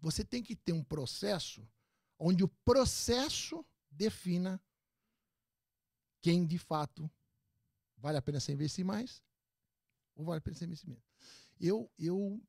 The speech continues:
raramente eu excluí alguém no, no meu ambiente de venda. Raramente.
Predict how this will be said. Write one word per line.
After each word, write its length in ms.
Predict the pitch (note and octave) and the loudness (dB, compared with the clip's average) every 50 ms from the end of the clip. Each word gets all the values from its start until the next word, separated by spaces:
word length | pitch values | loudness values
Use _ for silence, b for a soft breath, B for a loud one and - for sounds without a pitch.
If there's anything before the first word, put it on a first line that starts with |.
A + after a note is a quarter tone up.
| _ _ _ | _ _ _
raramente 840 | _ - - D#3+ A#3 C4 C4 B3+ G#3 F3+ F3 F#3 G3 A3 G#3 - - | _ 0 2 4 4 6 4 4 4 4 4 4 4 4 2 0 0
eu 60 | G3+ G3+ | 0 0
excluí 600 | - - - - G3+ G3 F3+ E3+ F3 F3+ F#3 - - - _ _ _ _ _ _ _ _ _ _ _ _ _ _ _ _ _ _ _ _ _ _ _ _ | 0 -2 -4 -2 0 4 4 4 4 4 0 -2 -8 -16 _ _ _ _ _ _ _ _ _ _ _ _ _ _ _ _ _ _ _ _ _ _ _ _
alguém 500 | D3+ D#3+ E3+ C#3+ B2+ C#3+ D3 D#3 D#3+ E3 - _ _ _ _ _ _ _ _ - - | -2 -2 -2 0 0 0 0 0 -2 -4 -8 _ _ _ _ _ _ _ _ -20 -18
no, 840 | C#3 D3 D3 C#3+ C#3+ C#3 C3+ C3+ C3+ C3 C3 C3 B2+ B2 B2 C3 D3 - _ _ _ _ _ _ _ _ _ _ _ - | -10 -6 -4 -2 0 0 0 0 0 -2 -2 -4 -4 -6 -8 -10 -12 -16 _ _ _ _ _ _ _ _ _ _ _ -4
no 100 | C3+ C3+ | 0 0
meu 160 | C#3 C#3 C#3 | 2 2 0
ambiente 340 | C#3 C3+ C3+ B2 A#2 - B2 | 0 0 -2 -2 -4 -4 -8
de 80 | A2 A#2 | -8 -8
venda. 140 | A#2 G#2 - _ _ _ _ _ _ _ _ _ _ _ _ _ _ _ _ _ _ _ _ _ _ _ _ _ | -10 -12 -16 _ _ _ _ _ _ _ _ _ _ _ _ _ _ _ _ _ _ _ _ _ _ _ _ _
Raramente. 580 | - D#3 F#3+ G#3 F#3 C#3+ A#2 G#2 - - - | -2 2 2 4 4 4 2 0 -2 -6 -16